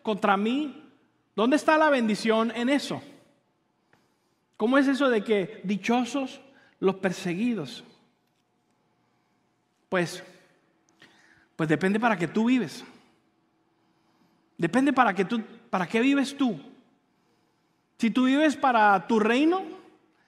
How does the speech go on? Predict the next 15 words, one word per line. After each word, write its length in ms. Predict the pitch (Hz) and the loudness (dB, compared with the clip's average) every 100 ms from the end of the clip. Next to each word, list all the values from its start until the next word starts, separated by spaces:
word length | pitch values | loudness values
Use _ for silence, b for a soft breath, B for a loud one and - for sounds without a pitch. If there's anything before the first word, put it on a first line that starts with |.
| _ | _
si 160 | - 220 | -4 -2
vives 300 | 214 240 269 | 0 0 2
para 440 | 302 269 220 196 | 2 4 4 2
tus 200 | 220 208 | 0 -4
cosas 480 | - 220 254 302 262 | 0 0 2 -2 -2
y 60 | 247 | -2
para 680 | 208 190 175 156 - - - | 0 0 0 -2 -10 -20 -4
tu 160 | 214 | 2
éxito, 580 | 202 233 - 302 294 302 - - _ _ _ _ _ _ _ _ _ _ _ _ _ _ 160 170 | 2 2 0 -2 -2 -8 -8 -20 _ _ _ _ _ _ _ _ _ _ _ _ _ _ -20 -6
pues 380 | 180 156 - - - _ _ - | -2 -2 -4 -16 -20 _ _ -6
no 120 | 175 | -4
se 120 | 220 | -2
siente 340 | 240 226 220 | 0 -2 0
muy 180 | 220 208 | 0 0
bendecido. 560 | 214 208 170 190 165 | 0 -2 -2 -2 -4